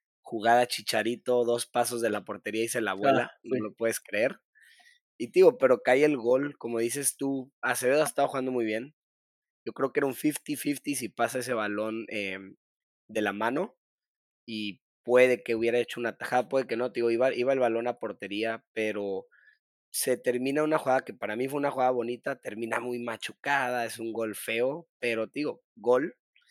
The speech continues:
Speaker 1: Em, y luego siento que el partido estuvo un poco, ¿cómo te diré? Los dos equipos atacando.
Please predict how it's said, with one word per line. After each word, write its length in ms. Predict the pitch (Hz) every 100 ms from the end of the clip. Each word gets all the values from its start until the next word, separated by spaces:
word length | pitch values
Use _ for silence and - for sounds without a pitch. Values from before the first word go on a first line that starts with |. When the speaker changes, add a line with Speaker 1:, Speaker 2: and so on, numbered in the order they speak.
| - - _ _ _ -
Speaker 1:
Em, 400 | 107 101 92 -
y 100 | 120
luego 260 | 120 131 139
siento 380 | 139 127 147
que 80 | -
el 80 | 117
partido 340 | 110 104 123
estuvo 320 | 127 - 131 131
un 140 | 123
poco, 960 | 127 120 - 135 123 110 101 95 98 _ -
¿cómo 240 | 117 117
te 100 | -
diré? 340 | 104 98 92 _ _ _ _ _ _
Los 260 | 110 117 104
dos 200 | 127 156
equipos 320 | 165 143 135
atacando. 520 | 135 - 113 98 -